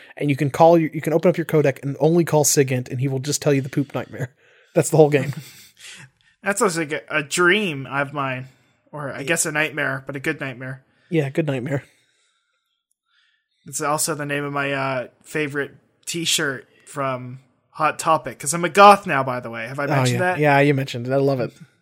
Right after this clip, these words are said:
Speaker 2: I'm
Speaker 1: I'm really into
Speaker 2: <laughs>
Speaker 1: goth, Russ.
Speaker 2: Goth
Speaker 1: Uh, you've been
Speaker 2: this
Speaker 1: saying
Speaker 2: is
Speaker 1: you've been going through
Speaker 2: this
Speaker 1: a
Speaker 2: is
Speaker 1: dark time for a long time now,
Speaker 2: <laughs>
Speaker 1: and now I want you to really, I want you to really
Speaker 2: No,
Speaker 1: show
Speaker 2: no,
Speaker 1: it.
Speaker 2: no, no. I'm not go-, I'm not going through it. I'm not going through a dark time right now. I'm going through the haunting hour.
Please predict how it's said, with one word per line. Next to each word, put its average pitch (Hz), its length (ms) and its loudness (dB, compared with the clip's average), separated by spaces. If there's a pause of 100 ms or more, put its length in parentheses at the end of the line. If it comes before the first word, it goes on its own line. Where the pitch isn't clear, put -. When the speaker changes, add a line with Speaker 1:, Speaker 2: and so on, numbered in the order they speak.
(300)
Speaker 2:
I'm 156 160 -14 (260)
Speaker 1:
I'm 180 80 0
really 269 180 8
into 175 120 4
Speaker 2:
<laughs> 143 120 6
Speaker 1:
goth, 139 200 8
Russ. 175 300 8
Speaker 2:
Goth - 20 2
Speaker 1:
Uh, 190 60 4
you've 190 180 0
been 226 80 8
Speaker 2:
this 247 60 4
Speaker 1:
saying 285 140 6
Speaker 2:
is 240 40 6
Speaker 1:
you've 233 80 6
been 220 120 8
going 214 180 10
through 214 80 8
Speaker 2:
this 185 80 10
Speaker 1:
a - 20 2
Speaker 2:
is 208 40 2
Speaker 1:
dark 156 220 10
time 156 220 4
for 160 140 4
a 139 60 6
long 139 240 2
time 180 220 2
now, 202 220 0 (120)
Speaker 2:
<laughs> - 140 -4
Speaker 1:
and 175 140 10
now 175 140 12
I 180 40 12
want 180 140 12
you 180 80 12
to 160 60 8
really, 160 500 10
I 131 40 2
want 175 180 4
you 160 60 2
to 139 40 0
really 147 280 4
Speaker 2:
No, 202 140 6
Speaker 1:
show 214 40 8
Speaker 2:
no, 202 240 10
Speaker 1:
it. 185 60 2
Speaker 2:
no, 175 160 6
no. - 60 0
I'm 208 200 8
not 233 240 8
go-, 214 140 -4 (260)
I'm 220 160 8
not 254 160 8
going 202 240 4
through 170 220 2
it. 156 220 0 (320)
I'm 185 140 2
not 208 160 6
going 170 240 2
through 160 160 -4
a 151 40 -2
dark 143 260 0
time 151 180 -2
right 135 140 -6
now. 139 180 -6
I'm 160 140 -2
going 160 260 0
through 147 320 -2 (240)
the 151 120 0
haunting 139 440 -2
hour. 120 400 -8